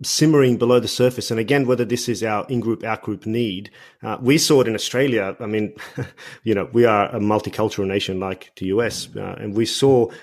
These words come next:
it certainly wasn't racialized initially, but it kind of grew from it. But during covid, we started with, you know,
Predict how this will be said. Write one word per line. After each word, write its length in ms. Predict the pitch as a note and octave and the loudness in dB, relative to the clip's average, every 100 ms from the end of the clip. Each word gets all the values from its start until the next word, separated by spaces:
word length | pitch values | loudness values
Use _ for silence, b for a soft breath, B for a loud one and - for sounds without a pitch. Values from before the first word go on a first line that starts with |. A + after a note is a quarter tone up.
| B | B
it 140 | A#2 | -4
certainly 260 | - D3+ C3 | 2 4 4
wasn't 300 | B2+ A2+ G2+ | 4 2 2
racialized 600 | A#2 B2 A2+ G#2 G2 G2 | 2 2 0 0 0 -2
initially, 360 | A2 B2 G#2+ F#2 | -4 -2 -4 -2
but 140 | G2+ | -2
it 100 | G2+ | -2
kind 180 | A2+ G#2 | -4 -4
of 80 | G2 | -2
grew 220 | A2 A#2 | 0 0
from 260 | - C3 | 0 0
it. 160 | F#2+ E2+ | -2 -4
But 140 | G#2 | -6
during 240 | - A#2+ A#2 | -2 -2 0
covid, 380 | D3 D#3 - - b b | -2 -4 -6 -14 b b
we 120 | B2 | 0
started 440 | C#3+ - A#2 G#2+ G2+ | 2 4 2 2 0
with, 280 | G#2 G2+ - b b b b | -2 -4 -10 b b b b
you 100 | A#2 | -2
know, 220 | A2 G2 | 0 0